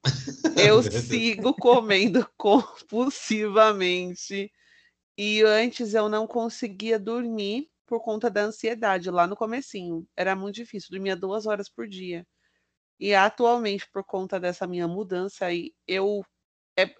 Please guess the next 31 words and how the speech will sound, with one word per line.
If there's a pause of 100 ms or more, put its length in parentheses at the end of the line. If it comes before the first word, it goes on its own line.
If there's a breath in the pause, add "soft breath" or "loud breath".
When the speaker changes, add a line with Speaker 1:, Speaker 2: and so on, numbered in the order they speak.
(280)
Speaker 2:
até
eu
pedi
desculpa
hoje
pro
Gu-,
ontem,
na
verdade,
né,
pro
Guto. (580 soft breath)
Eu
toda
semana
peço
desculpa
no
grupo
porque
eu
sumo. (1080)
Porque
quando
eu
não
tô
trabalhando, (300)
eu (180)
apago.